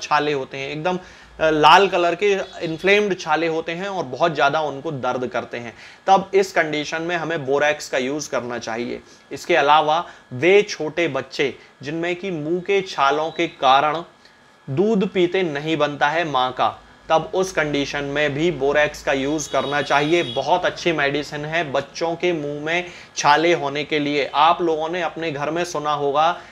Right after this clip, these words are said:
कि मुंह आ जाता है, मुंह आ जाने का मतलब होता है कि बच्चे को ulcers develop हो जाते हैं, मुंह में एप्थे develop हो जाते हैं।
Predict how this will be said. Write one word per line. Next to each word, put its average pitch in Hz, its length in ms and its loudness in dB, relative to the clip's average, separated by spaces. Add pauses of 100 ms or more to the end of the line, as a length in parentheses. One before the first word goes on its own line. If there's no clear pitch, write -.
(120)
कि 185 80 0
मुंह 185 500 4
आ 151 60 6
जाता 131 340 2
है, 123 240 -6
मुंह 208 300 2
आ 185 40 2
जाने 170 320 0
का 180 120 -6
मतलब 147 360 -4
होता 135 240 0
है 147 240 0
कि 175 140 -4
बच्चे 139 420 0
को 175 320 0 (240)
ulcers 185 500 4
develop 151 420 2
हो 143 120 0
जाते 143 240 -2
हैं, 160 100 -6
मुंह 147 180 -8
में 180 160 -6
एप्थे 156 460 0
develop 127 380 0
हो 123 100 -4
जाते 123 280 -4
हैं। 123 180 -12